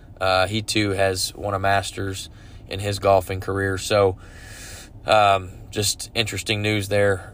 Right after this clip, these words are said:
out of the golf world. But that's gonna wrap up the eightieth, uh, version of the Sports Island podcast. Um, this next upcoming week, we got lots of, uh,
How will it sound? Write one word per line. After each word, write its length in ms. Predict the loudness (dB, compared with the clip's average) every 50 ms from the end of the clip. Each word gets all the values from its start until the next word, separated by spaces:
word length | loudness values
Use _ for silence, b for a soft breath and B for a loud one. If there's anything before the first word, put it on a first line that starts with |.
| -4 0
out 140 | 2 2 2
of 60 | 0
the 60 | 2
golf 360 | 4 6 8 8 6 4 0
world. 300 | 0 0 0 0 -2 0
But 200 | 2 2 2 0 -2 -10 -20 B B B B B B B B B 4
that's 200 | 4 4 4 4
gonna 180 | 2 2 6
wrap 260 | 8 8 8 8 8
up 180 | 6 4 4 2
the 180 | -2 -6 -6 -2
eightieth, 680 | 0 2 4 4 4 4 4 2 2 0 -4 -14 -20 -20 -20 -16 -12
uh, 340 | -8 -6 -4 -4 -4 -6 -8 -12 -18 -20 -20 -6 0
version 400 | 4 4 4 4 2 0 -2 -2
of 120 | -2 -2
the 60 | -4
Sports 340 | -2 2 2 2 2 4 6
Island 360 | 6 8 8 6 4 0 -2 2
podcast. 720 | 4 6 6 4 4 4 4 4 6 4 2 -4 -10 -12 b b b b b b b b b b -6
Um, 440 | -2 0 2 2 2 0 -2 -8 -14 -18 -20 -20 -20 -20 -20 -20 -20 -20 -20 -20 -20 -10 -6
this 220 | -4 -4 -4 -2
next 380 | 2 2 2 2 2 0 0 2
upcoming 420 | 2 2 4 2 4 4 4 4
week, 240 | 4 4 2 2 2
we 80 | 0 4
got 220 | 6 6 6 6
lots 400 | 6 8 8 8 6 4 0 0
of, 240 | 2 2 2 4 4
uh, 300 | 6 8 8 8 6 4